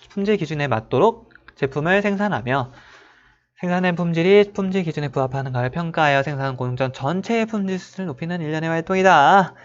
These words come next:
아, 그래서 생산 라인의 끝에 검사, 아, 이거 괜찮은지 나중에 불량품 검사하는 그 정도가 아니라요. 그건, 그건 나중 문제고, 이 품질을 잘, 이 품질이 잘 유지될 수 있도록 애초에 처음부터 계획을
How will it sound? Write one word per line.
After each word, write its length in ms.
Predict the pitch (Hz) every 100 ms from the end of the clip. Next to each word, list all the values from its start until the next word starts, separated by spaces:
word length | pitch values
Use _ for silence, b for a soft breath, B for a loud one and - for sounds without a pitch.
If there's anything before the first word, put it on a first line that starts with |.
| B B B
아, 360 | 170 175 180 170
그래서 580 | 170 165 156 202 247 - _ _ _ _ _ _ - 139
생산 280 | 208 226 220
라인의 260 | 202 208
끝에 260 | - - 330
검사, 320 | 202 170 175
아, 80 | 214
이거 260 | 233 240 233 B
괜찮은지 420 | 165 175 220 208
나중에 400 | 165 151 226 233
불량품 460 | 196 202 247 262 262
검사하는 420 | 185 170 190 180
그 100 | -
정도가 460 | - 208 269 226 220
아니라요. 840 | 110 120 240 175 123 220 175 127 - B B B B B B B
그건, 360 | 247 277 247 139 -
그건 260 | 131 196
나중 360 | 175 139 277 277
문제고, 760 | 196 156 185 131 220 214 139 B B B B B
이 120 | 214
품질을 580 | 208 277 277 269 277 262
잘, 720 | 262 220 262 294 285 262 196 -
이 80 | 196
품질이 340 | - 262 262
잘 400 | 254 175 196 277
유지될 340 | 190 190 226 226
수 120 | 220
있도록 380 | 202 - 208 180
애초에 280 | 156 - 262
처음부터 460 | - 370 370 277
계획을 500 | - 120 117 156 277